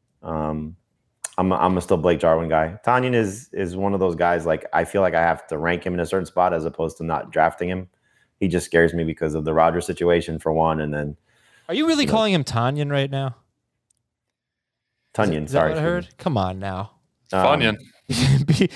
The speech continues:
Speaker 2: be a professional here.
Speaker 1: Tonyan scares me,
Speaker 2: There you
Speaker 1: uh,
Speaker 2: go.
Speaker 1: because of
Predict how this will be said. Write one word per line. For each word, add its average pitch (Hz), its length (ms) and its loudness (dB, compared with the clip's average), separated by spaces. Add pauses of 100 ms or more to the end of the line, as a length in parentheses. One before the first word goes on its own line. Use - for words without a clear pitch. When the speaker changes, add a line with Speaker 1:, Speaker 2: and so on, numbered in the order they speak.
(200)
Speaker 2:
be 247 120 4
a 269 60 0
professional 147 600 0
here. - 280 -6 (1500)
Speaker 1:
Tonyan 117 360 2
scares 92 320 2
me, 76 240 -6 (180)
Speaker 2:
There 156 120 -4
you 135 40 0
Speaker 1:
uh, 80 220 2
Speaker 2:
go. 78 120 -4
Speaker 1:
because 87 240 -2
of 80 140 -2